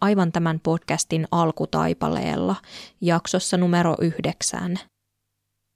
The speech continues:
Siinäkin uhri valikoitui satunnaisesti, ja hänet siepattiin keskellä kirkasta päivää.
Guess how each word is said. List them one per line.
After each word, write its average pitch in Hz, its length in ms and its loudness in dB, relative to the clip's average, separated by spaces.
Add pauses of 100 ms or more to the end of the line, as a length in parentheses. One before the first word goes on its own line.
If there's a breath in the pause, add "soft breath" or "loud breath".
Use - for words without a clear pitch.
(160)
Siinäkin 180 800 2
uhri 185 600 2
valikoitui 170 720 2
satunnaisesti, 175 1200 0
ja 180 120 2
hänet 180 360 2 (120)
siepattiin 170 840 0
keskellä 165 460 0
kirkasta - 640 -2
päivää. 156 640 -2